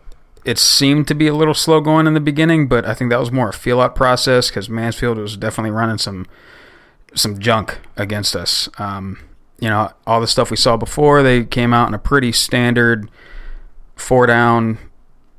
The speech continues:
quarters behind it defense, and they played like a six down,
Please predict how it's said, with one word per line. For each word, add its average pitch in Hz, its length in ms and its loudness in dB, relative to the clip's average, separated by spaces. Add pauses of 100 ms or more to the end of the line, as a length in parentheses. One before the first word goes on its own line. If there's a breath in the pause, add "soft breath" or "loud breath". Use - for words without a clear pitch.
(400)
quarters 123 500 2
behind 120 380 -2
it 113 100 -6
defense, 120 760 -2
and 113 500 -2 (580)
they 113 220 -2
played 120 300 0
like 113 160 -2
a 95 80 -8
six - 580 -2
down, 110 680 -4